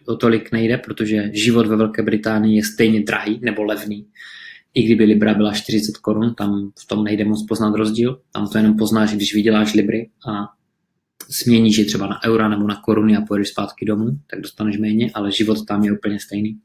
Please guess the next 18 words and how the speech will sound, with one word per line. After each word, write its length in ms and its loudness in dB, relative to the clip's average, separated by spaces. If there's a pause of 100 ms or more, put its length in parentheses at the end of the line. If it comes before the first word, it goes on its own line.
(260)
nákladově. 580 -2 (1120)
Ale 200 2
hlavně, 420 6
když 160 4
tam 160 2
teďka 280 0
budeš 300 4
výjíždět, 400 2
tak 200 -8
to 80 -4
máš 180 -2
levnější, 640 -2
protože 320 -4
Libra 300 0
je 80 0
levná, 440 0
takže, 300 -4 (1500)
eh, 420 -4